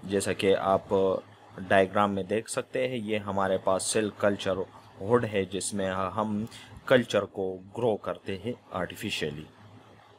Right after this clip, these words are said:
सेकेंड, incubator, humid carbon dioxide incubator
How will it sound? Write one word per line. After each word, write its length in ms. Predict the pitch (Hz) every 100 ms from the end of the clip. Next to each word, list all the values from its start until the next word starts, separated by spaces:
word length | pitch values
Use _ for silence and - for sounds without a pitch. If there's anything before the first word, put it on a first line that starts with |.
| - - - - - - - - - - - - - - - - - - 110 - - 85 80 - - - - - - - - - - - - - - -
सेकेंड, 380 | - 110 110 98
incubator, 760 | - 101 98 101 104 113 139 139 - _ _ 98 107 110
humid 300 | 165 147 104 - 117
carbon 220 | 104 104 98
dioxide 400 | 95 - 104 98
incubator 680 | 92 - 95 95 92 98